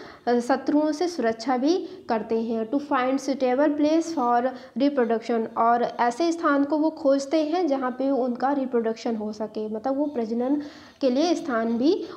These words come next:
वो खोजते हैं। A change in the position of any part of body with respect to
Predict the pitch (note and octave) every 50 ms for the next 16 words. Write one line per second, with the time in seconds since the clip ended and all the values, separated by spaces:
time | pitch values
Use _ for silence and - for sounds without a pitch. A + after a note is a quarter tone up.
0 | - - A3+ B3+ D#4+ F#4 F4 - - A#3 A3 A3 A3 - A#3+ A3+ A3+ A#3 A3 G#3
1 | G3+ - - - - - - - - - - _ _ _ _ _ _ _ _ _
2 | - - C#4+ C#4+ D4 - F4 F4+ F#4+ F#4+ F#4 G4 G4 - - C#4+ C4+ C4 C4 C4
3 | C4+ C4+ C#4 C#4 A#3+ C#4+ D4 D4 D4 E4 E4 D#4+ - - A#3+ A#3 A#3 A#3 C#4+ C4+
4 | B3+ B3+ C4+ D4 D4 D4 C4 A3+ G#3+ A3 A3 A3 A#3 A#3 A3+ A3+ A#3+ A#3 A3+ A3
5 | A#3 C#4+ D#4 D4 C#4+ - - C4 A3 A#3 A#3 - - - B3 C4 B3+ - D4+ D4